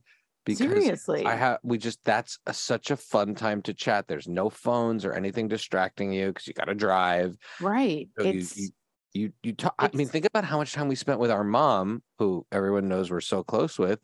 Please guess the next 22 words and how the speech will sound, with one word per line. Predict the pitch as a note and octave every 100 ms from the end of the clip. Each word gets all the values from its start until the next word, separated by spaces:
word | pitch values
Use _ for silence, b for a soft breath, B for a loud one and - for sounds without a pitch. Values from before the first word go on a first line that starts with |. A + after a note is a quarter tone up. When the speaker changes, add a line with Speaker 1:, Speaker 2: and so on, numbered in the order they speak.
| -
Speaker 1:
just | C#3+ C#3+ -
driving | - - B2+ C#3
around | C#3 D3+ D3
Montreal, | D3+ D3+ D#3+ E3+ D3 C#3+ -
going | F#2+ A#2
to | C3
doctor's | D3 D#3 C#3
appointments | B2+ A#2 A#2 A#2 A2
'cause | A2 E2 -
we | F2
went | E2 D#2
to | E2+
a | D2
lot | B1+ A#1
of | -
Speaker 2:
We |
went | D#3+ D3
to | B2+
a |
lot | C3+ A#2+
of |
Speaker 1:
doctor's | A2